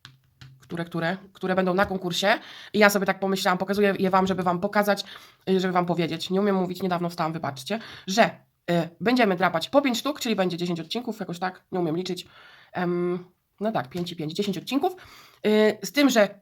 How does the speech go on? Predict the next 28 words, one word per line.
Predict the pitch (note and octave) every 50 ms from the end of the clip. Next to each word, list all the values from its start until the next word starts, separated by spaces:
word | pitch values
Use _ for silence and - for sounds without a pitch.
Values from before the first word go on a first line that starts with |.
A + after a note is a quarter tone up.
| -
y, | B3+ C4+
będą | F3+ F#3 A#3 G#3+ G3+ F#3 -
wpadać | - - G#3+ G3 F#3 -
odcinki | - F3+ - G3 F#3
tam | G#3 G3 F#3+ E3+ - -
losowe | G3+ A3+ A3+ A#3 G3 G3
z |
drapeczki | F#3 G3+ G3 G3+ G3 - C4 - A#3
i | A3
ja | A#3 B3
nie | B3 B3 B3
będę | B3+ B3 A3+ G#3+ G#3
mówiła | G3 F#3 F#3 F3+ F3+ G3 A#3+ - - - - - -
na | A#3+ C4
tych | B3+ B3+ B3+
pierwszych, | - A#3 G#3 G#3 - C#4+ C#4 -
czyja | C#4+ C4 B3
zdrapka | A3+ A3+ A3 - G#3
która. | - G3+ F3+ C3 C3 - - -
Dopiero | F#3 A3+ G#3+ A3 A#3+ A3+ A3
na | G#3 F#3+
ostatnim | - - - A#3 A#3+ A#3+ B3+ B3 A3
odcinku | A#3 - - A3+ G#3+ B3 -
powiem. | - F#3+ F#3+ B3 C4+ - - - -
Wiecie | G3 A3 B3+ C4
dlaczego? | A3+ A#3+ A#3 B3+ B3+ C#4 B3+
Dlatego, | A#3 B3 C4+ B3+ B3+
żeby | A#3 A#3+ A3+ A3+ A3+